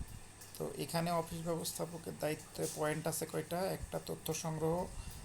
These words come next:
রেকর্ড সংগ্রহ ও সংরক্ষণ, প্রতিষ্ঠানের সাথে সম্পৃক্ত মুখ্য নির্বাহীদের সহযোগিতা। এরপরে যোগাযোগ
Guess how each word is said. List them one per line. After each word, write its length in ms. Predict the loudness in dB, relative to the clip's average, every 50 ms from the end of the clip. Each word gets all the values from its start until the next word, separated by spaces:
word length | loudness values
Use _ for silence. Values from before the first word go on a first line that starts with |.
| -10 -2 4
রেকর্ড 300 | 4 4 6 6 4 2
সংগ্রহ 500 | 4 4 4 2 2 2 4 4 6 6 6 4 4 2 0 0 -4 -6 -6
ও 60 | -4 -2
সংরক্ষণ, 580 | 0 2 4 4 4 4 2 2 2 2 2
প্রতিষ্ঠানের 420 | 2 0 0 0 0 2 2 2 2
সাথে 180 | 0 0 -2
সম্পৃক্ত 840 | 0 0 0 -2 -2 -4 -6 -6 -6 -8 -8 -10 -6 -2 -2 -2 -2 -2 -6 -10 -12 -12 -14 -12 -12 -12 -10 -4 0
মুখ্য 800 | 2 4 4 4 4 2 -6 -6 -4 6 10 10 12 12 12 10
নির্বাহীদের 540 | 8 6 4 6 6 8 8 8 8 6 6
সহযোগিতা। 840 | 6 6 6 6 6 6 6 4 4 2 0 -2 -6 -8 -8 -8 -10 -12 -12 -14 -14 -14 -14 -14 -14 -14 -14 -14 -14 -14 -16 -16 -16 -16 -16 -16 -14 -12 -10 -8 -4 0 0
এরপরে 580 | 0 0 2 2 4 4 6 6 4 4 2 0 -4 -8 -12 -12 -14 -14 -16 -16 -16 -16 -16 -14 -14 -12 -10 -10 -8 -8 -8 -10 -10 -10 -10 -8 -8 -8 -10 -10 -10 -12 -12 -12 -12 -8 -6 -6 -6 -6 -8 -12 -14 -14 -12 -10 -8 -6 4
যোগাযোগ 380 | 6 10 12 12 12 10 8